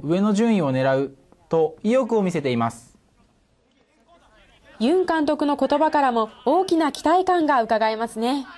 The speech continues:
Speaker 1: はい。実際に練習試合などを見ていても、選手たちの動きには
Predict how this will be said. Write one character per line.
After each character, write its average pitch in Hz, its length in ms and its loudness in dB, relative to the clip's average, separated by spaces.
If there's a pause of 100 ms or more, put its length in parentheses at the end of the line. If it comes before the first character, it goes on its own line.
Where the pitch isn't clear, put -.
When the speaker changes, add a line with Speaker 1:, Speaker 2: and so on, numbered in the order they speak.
(520)
Speaker 1:
は 180 220 -2
い。 - 160 -2 (640)
実 127 160 0
際 220 300 0
に 214 280 2
練 160 240 0
習 233 240 0
試 226 160 2
合 214 100 2
な 175 120 0
ど 147 140 2
を 135 40 0
見 143 140 -2
て 160 120 2
い 135 60 0
て 131 120 -2
も、 107 220 0 (520)
選 220 240 2
手 220 60 -2
た 185 100 0
ち 160 100 -4
の 135 160 0
動 143 80 0
き 160 120 -4
に 143 100 0
は 110 220 0